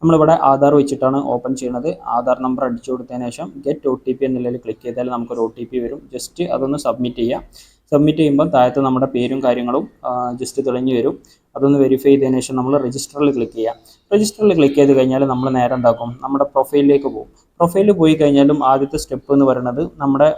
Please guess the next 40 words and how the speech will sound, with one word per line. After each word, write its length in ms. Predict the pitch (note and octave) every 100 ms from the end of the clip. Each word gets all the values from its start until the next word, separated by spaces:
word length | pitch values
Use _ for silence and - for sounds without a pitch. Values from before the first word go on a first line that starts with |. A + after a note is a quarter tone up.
| C#3+
മൊബൈൽ 280 | C3+ C#3 C#3
നമ്പർ 240 | C#3+ D3+
കൊടുത്ത് 300 | C#3 C#3 D3
ലോഗിൻ 320 | A#2+ A#2+ B2
ചെയ്യലാണ്. 420 | A#2+ A2+ A2+ A2 B2 _ _ _ _
ഓക്കെ, 300 | C3 C3+ A2+ - _ _ _
അപ്പോൾ 280 | - F3 -
നമ്മൾ 340 | C#3+ C#3 C#4+ F#4+ - _ _ _ _ _ -
നമ്മുടെ 440 | C3+ C3 C3 C3
മൊബൈൽ 320 | C3 B2+ C3
നമ്പർ 440 | C3 B2+ C#3+ G3+ - -
ടൈപ്പ് 200 | B2+ C3+
ചെയ്ത് 120 | C3
കൊടുക്കുന്നു. 540 | B2 A#2+ B2 D3 A3+ D3
ടൈപ്പ് 220 | B2+ C3
ചെയ്ത് 280 | B2+ B2+ B2+ _ _
കൊടുത്തതിന് 360 | C3 C3+ B2+
ശേഷം 340 | B2+ - F3 - _ _ _ -
get 120 | D3 - -
ഒ 40 | C#3+
ടി 160 | C3
പി 140 | B2+ C3
എന്നുള്ളതിൽ 360 | C3 B2+ B2
കൊടുക്കുന്നു. 540 | B2+ A#2 A2+ B2 D#3+ A#3 _ _ _ C3
get 140 | C3+
ഒ 80 | C3+
ടി 160 | C3+
പി 140 | C3 C3+
കൊടുത്തതിന് 540 | B2+ B2 - C3+ C3
ശേഷം 360 | B2 A#2+ F#3 E4 _ _
വരുന്ന 260 | C3+ C3+ C3
ഒ 80 |
ടി 140 | B2 C3
പി 140 | C3+
നമ്മൾ 280 | C3 B2 B2+
just 500 | E3+ C#3 B2+ - E3 - _ _ _ _ _ _ -
ടൈപ്പ് 160 | C3 C3+
ചെയ്ത് 160 | C3+
സബ്മിറ്റ് 360 | C#3 B2 B2+ B2+
ചെയ്യുന്നു. 440 | A#2+ A2+ D#3 -